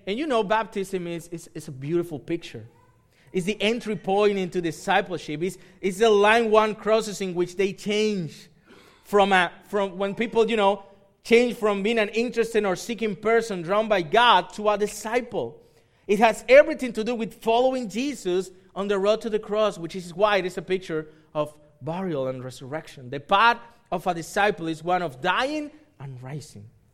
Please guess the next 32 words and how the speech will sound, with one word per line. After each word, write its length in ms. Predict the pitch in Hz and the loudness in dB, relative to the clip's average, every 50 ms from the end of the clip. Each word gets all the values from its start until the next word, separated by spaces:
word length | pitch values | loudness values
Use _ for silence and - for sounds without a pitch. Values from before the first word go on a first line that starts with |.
| _ _ _ _ _ _ _ - | _ _ _ _ _ _ _ -6
We 120 | 151 175 | -4 -2
die 280 | 170 - 196 185 226 247 | 0 2 2 4 4 2
to 160 | 247 - 247 | 2 0 -6
sin 600 | 233 - - 175 160 156 156 156 160 156 - - - _ _ _ _ _ _ | -6 -4 -2 -2 0 0 0 -2 -4 -6 -12 -20 -20 _ _ _ _ _ _
and 200 | - 127 131 127 | -12 -10 -8 -6
ri-, 280 | 131 143 139 147 147 151 - - | -4 -2 -2 -2 -4 -6 -8 -10
and 140 | 139 135 123 | -8 -6 -2
rise 320 | 127 123 120 117 117 - | -2 -2 -2 -4 -8 -12
to 140 | - - 131 | -12 -10 -8
new, 380 | 123 127 127 127 127 127 127 131 - _ _ _ _ _ _ _ _ _ | -6 -4 -4 -4 -4 -6 -8 -10 -14 _ _ _ _ _ _ _ _ _
to 100 | - 131 | -10 -8
new 220 | 127 127 127 123 | -8 -6 -8 -8
life. 260 | 113 110 104 98 101 - _ _ _ _ _ _ _ _ - | -8 -10 -12 -14 -14 -18 _ _ _ _ _ _ _ _ 2
And 220 | 233 233 220 214 | 2 2 4 4
once 260 | 226 240 247 247 190 | 2 2 0 0 -2
we 120 | 214 233 226 | 0 4 4
are 100 | 220 208 | 4 6
baptized, 680 | 180 226 254 311 311 - - 226 196 180 180 175 160 | 6 6 6 6 6 2 2 2 4 4 2 0 -4
we 120 | 185 220 220 | -6 -8 -8
share 360 | - - 220 233 233 226 - - - - - | -6 -2 0 0 0 0 -2 -6 -10 -4 0
our 340 | 196 240 269 277 254 226 | 4 6 6 6 6 6
life 520 | 214 202 208 233 240 233 190 170 175 185 - - - _ _ _ - | 4 6 6 6 6 6 6 4 2 0 -4 -10 -20 _ _ _ -12
with 140 | 196 214 185 | -10 -6 -6
the 60 | 220 | -6
community 520 | 214 - 202 202 208 226 247 254 226 170 143 | -6 -6 -10 -8 -8 -10 -8 -8 -8 -8 -8
of 100 | 131 - | -8 -10
faith. 280 | - - 113 98 92 _ _ _ _ _ _ _ _ _ _ _ _ _ _ _ _ _ _ _ _ _ _ _ _ _ | -12 -12 -12 -12 -14 _ _ _ _ _ _ _ _ _ _ _ _ _ _ _ _ _ _ _ _ _ _ _ _ _
That 140 | - 220 - | 0 2 2
is 100 | 320 277 | 2 2
what 160 | 262 302 294 | 4 4 4
discipleship 680 | 269 247 - 285 269 269 240 277 254 - 262 240 - - | 4 2 -2 0 0 0 0 -2 -4 -4 -6 -10 -10 -8
is. 380 | 247 285 311 208 139 - - | -6 -4 -4 -4 -6 -8 -12